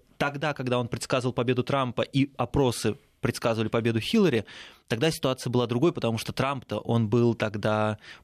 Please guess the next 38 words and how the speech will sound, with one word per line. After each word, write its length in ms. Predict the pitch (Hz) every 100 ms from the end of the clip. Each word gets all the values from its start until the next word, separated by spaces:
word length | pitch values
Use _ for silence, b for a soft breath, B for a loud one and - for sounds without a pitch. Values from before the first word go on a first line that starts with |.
| _
против 480 | - 139 151 - 107
действующей 580 | 104 98 - 101 - 101
власти. 500 | 95 95 - - - _ b b b
И 100 | -
за 140 | 127 135
многое 360 | 151 165 127
из 60 | 120
того, 180 | 131 127
что 140 | -
происходило, 600 | - 123 - 139 196 233
тогда 260 | 139 113 110
не 100 | 120
отвечал. 440 | 123 151 - 95 -
И 80 | 123
мог 220 | 123 -
легко 280 | 127 - 131
критиковать, 640 | - - - 147 220 185
пусть 200 | - 117
и 40 | 120
в 40 |
странной 320 | - 110 107
манере. 380 | 104 104 95 - B B B
А 80 | -
сейчас, 300 | 151 214 202
например, 380 | 156 135 127 117
вот 200 | 104 -
рассказывают 640 | 120 127 - 120 104 98 - B B B B B
фактор 480 | - 180 - - 131 B B
социальных 560 | 160 - 151 135 123
волнений. 640 | 139 135 123 98 92 95 _ b b b b b
Оди-, 280 | 120 110 147
один 360 | 131 127 156
из 80 | 151
ключей 480 | - 120 - 107 92
к 100 | 117
Белому 340 | 101 104 107
дому, 280 | 107 98 90
как 200 | 87 85